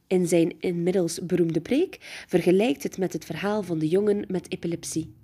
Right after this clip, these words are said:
In Marcus negen lezen we dat Jezus, die net terugkwam van de berg waarop hij verheerlijkt was, aankomt bij een menigte die aan het discussiëren is.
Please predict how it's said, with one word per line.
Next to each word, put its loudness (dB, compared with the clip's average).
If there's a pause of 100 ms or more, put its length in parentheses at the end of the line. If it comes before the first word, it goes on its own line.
(760)
In 2
Marcus 0
negen 2
lezen 2
we 0
dat -6
Jezus, -2
die -2
net -2
terugkwam -2
van 0
de -2
berg -2
waarop 0
hij -2
verheerlijkt 0
was, -4 (520)
aankomt 2
bij 0
een 0
menigte 0
die -2
aan 0
het 0
discussiëren -4
is. -6